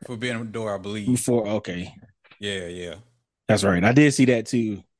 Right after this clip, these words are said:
Speaker 2: I saw that, uh, headline as well. I was just like,
Speaker 1: I think another show would be good for 'em 'cause they have s-, such a big roster that everybody doesn't get to be seen and the stories don't get to be fleshed out.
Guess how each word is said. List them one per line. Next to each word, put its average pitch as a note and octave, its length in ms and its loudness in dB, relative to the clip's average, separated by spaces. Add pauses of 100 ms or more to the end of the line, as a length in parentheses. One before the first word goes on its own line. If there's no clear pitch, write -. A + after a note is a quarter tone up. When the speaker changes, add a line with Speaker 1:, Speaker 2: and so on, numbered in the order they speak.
(140)
Speaker 2:
I A#2 100 -2
saw A2 220 4
that, G2+ 180 4
uh, G#2 180 6
headline G2 480 2
as F#2 140 -2
well. F#2+ 380 2
I A#2 140 2
was G2+ 140 0
just F#2+ 180 -4
like, F2+ 340 0 (680)
Speaker 1:
I - 120 -6
think F3+ 220 -8
another F3 280 -4
show A3 260 -4
would D#3+ 80 -6
be D#3+ 100 -10
good F#3+ 300 0
for - 80 -6
'em C3 180 -4
'cause C#3 120 -12
they D#3+ 100 -4
have E3+ 200 -2
s-, - 200 -10 (680)
such C#3+ 260 -8
a C#3 40 -8
big D3 260 -4
roster D#3+ 320 -2
that B2 160 -6 (180)
everybody D3+ 480 -2
doesn't D3 220 -2
get D3 140 -4
to C#3+ 80 -8
be D3 160 -8
seen E3 500 -4
and G2+ 400 -4
the F#2 80 -14
stories D#3+ 420 -2
don't C#3+ 200 -2
get C#3+ 160 -8
to C#3 100 -10
be C#3 260 -8
fleshed D3+ 380 -6
out. D3 240 -2